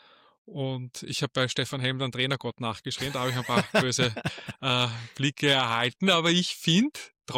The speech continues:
Speaker 2: Ich hab
Speaker 1: trotzdem
Speaker 2: schon
Speaker 1: und
Speaker 2: gedacht,
Speaker 1: da
Speaker 2: ich hab schon gedacht, da kommt, „Und unser Trainer Stefan“, und du, „No, what,
Speaker 1: <laughs>
Speaker 2: nee!“
Speaker 1: Nein,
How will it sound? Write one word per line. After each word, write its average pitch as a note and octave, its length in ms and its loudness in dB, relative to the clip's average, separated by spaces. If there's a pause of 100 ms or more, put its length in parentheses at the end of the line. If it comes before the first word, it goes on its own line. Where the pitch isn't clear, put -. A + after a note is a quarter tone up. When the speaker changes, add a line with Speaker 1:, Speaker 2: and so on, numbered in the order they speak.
Speaker 2:
Ich C3 100 4
hab C#3+ 60 4
Speaker 1:
trotzdem G3 100 8
Speaker 2:
schon - 60 8
Speaker 1:
und D#3 60 8
Speaker 2:
gedacht, D3+ 180 6
Speaker 1:
da - 0 -
Speaker 2:
ich D3 300 4
hab D#3 100 2
schon E3+ 100 4
gedacht, E3 160 4
da E3 60 0
kommt, F#3+ 160 0
„Und G#3 180 6
unser G#3+ 220 4
Trainer G3+ 300 6
Stefan“, G3 360 4
und F3+ 60 4
du, F#3+ 60 4
„No, C#4+ 340 6
what, D4+ 260 6
Speaker 1:
<laughs> - 40 -16
Speaker 2:
nee!“ D4+ 480 8
Speaker 1:
Nein, G3+ 240 4